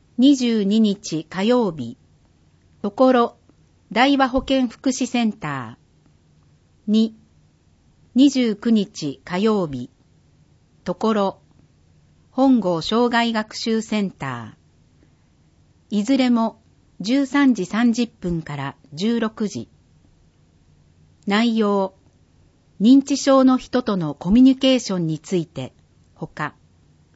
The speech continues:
一、二は同じ内容。定員、各四十人。申し込み、十五日火曜日までに社会福祉協議会。電話、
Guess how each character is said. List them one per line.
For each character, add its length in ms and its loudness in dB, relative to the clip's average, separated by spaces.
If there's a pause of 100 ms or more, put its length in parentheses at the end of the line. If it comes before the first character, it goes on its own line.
(520)
一、 420 -6 (380)
二 160 2
は 220 -6 (180)
同 120 -6 (120)
じ 160 -6
内 300 -4
容。 320 -8 (1120)
定 220 0
員、 380 0 (600)
各 380 -6
四 280 4
十 260 0
人。 340 -4 (1080)
申 240 4
し 140 -10
込 140 0
み、 260 0 (880)
十 260 2
五 140 0
日 380 -2
火 160 -6
曜 240 2
日 120 -2
ま 140 -6
で 100 -6
に 280 -8 (300)
社 180 -4
会 260 0
福 220 -6
祉 180 -10
協 220 0
議 140 -2
会。 340 -12 (720)
電 320 -2
話、 220 -6